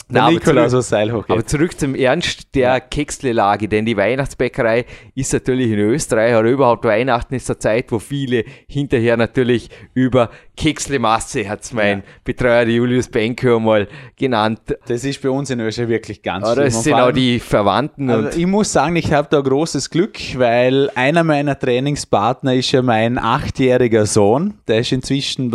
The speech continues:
Speaker 2: seit zwei Jahren bei den Kunstturnern sehr erfolgreich und macht es auch mit Herz und Seele, hat zwei super Trainer, das ist einmal der Andreas Jandorek, war ja auch schon bei dir.
Speaker 1: Ja, mehrmals,
Speaker 2: Und
Speaker 1: x-mal.
Speaker 2: auch der Lubomir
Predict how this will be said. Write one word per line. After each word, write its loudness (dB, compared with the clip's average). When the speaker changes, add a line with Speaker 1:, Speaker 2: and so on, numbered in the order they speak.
Speaker 2:
seit -2
zwei 2
Jahren 0
bei 4
den 0
Kunstturnern -2
sehr 0
erfolgreich 0
und -6
macht -4
es -2
auch 0
mit -4
Herz -2
und -2
Seele, 0
hat -2
zwei -4
super -2
Trainer, 0
das 0
ist -6
einmal -2
der 0
Andreas 0
Jandorek, 0
war 2
ja 4
auch 2
schon 0
bei 2
dir. 0
Speaker 1:
Ja, -2
mehrmals, 0
Speaker 2:
Und 0
Speaker 1:
x-mal. 0
Speaker 2:
auch -2
der 0
Lubomir 0